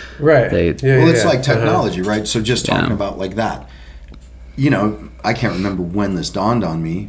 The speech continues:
Speaker 3: but it, I didn't see anybody else do it. You know what I'm saying? So for me, it was a profound, like, moment.
Speaker 1: Mm.
Speaker 3: And then you see other people doing it all the time. You're like, "Oh, well, I," you know.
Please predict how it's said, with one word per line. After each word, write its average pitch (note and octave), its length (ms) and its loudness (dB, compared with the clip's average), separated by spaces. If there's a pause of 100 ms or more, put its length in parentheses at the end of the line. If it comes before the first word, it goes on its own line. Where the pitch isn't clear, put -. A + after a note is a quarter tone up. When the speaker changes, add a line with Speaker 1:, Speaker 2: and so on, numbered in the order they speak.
(160)
Speaker 3:
but E2 380 -6 (680)
it, - 260 -4 (440)
I A#2 100 2
didn't A#2+ 220 4
see C3 180 0
anybody G#2 360 2
else F2+ 240 -2
do C3+ 160 4
it. D#2 80 2
You F#2 60 -2
know G#2 80 0
what G2+ 80 0
I'm F#2+ 80 -4
saying? G2+ 220 -4
So G2 140 -2
for - 140 -10
me, A2+ 140 2
it G#2+ 60 2
was F#2+ 120 -2
a F#2+ 60 -4
profound, F2+ 880 -4
like, E2 280 -4
moment. F#2 540 0 (220)
Speaker 1:
Mm. A2+ 140 -4
Speaker 3:
And G#2 160 4
then F#2+ 440 2 (280)
you G#2+ 100 0
see G#2+ 220 4
other F2+ 280 2
people - 340 -6
doing F2+ 260 -2
it F2 60 -4
all E2+ 160 -4
the D#2 60 -8
time. G#2+ 240 -4
You're F2+ 100 -4
like, F2 160 -2
"Oh, - 300 -4
well, D#2 120 -4
I," F#2 220 -4
you F#2+ 160 -4
know. D#2 240 -6